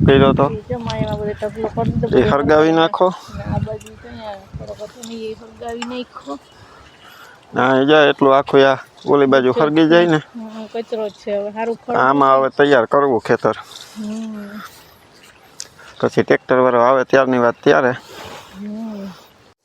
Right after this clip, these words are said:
Speaker 1: જો ક્યાં પ્રિયલ? આ રઈ, કે તો? આ રઈ. પ્રિયલ છે ને, માઇક, અ, મેં લગાડ્યું ને, તો મને એમ કહે કે મને લગાડી દે.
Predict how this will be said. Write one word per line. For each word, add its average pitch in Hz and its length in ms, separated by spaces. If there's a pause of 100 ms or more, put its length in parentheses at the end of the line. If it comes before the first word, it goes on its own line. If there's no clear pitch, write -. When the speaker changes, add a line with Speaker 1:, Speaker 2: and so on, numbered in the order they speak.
(380)
Speaker 1:
જો 113 140
ક્યાં 147 280
પ્રિયલ? 156 400 (1160)
આ 190 180
રઈ, 151 640
કે - 140
તો? 359 220 (920)
આ 180 160
રઈ. 151 540 (800)
પ્રિયલ 165 280
છે 180 160
ને, 175 300 (640)
માઇક, 131 380
અ, 151 360
મેં 139 240
લગાડ્યું 180 500
ને, 165 100 (640)
તો 127 260
મને 143 300
એમ 156 120
કહે 151 160
કે 135 100
મને 143 240
લગાડી 139 440
દે. 104 120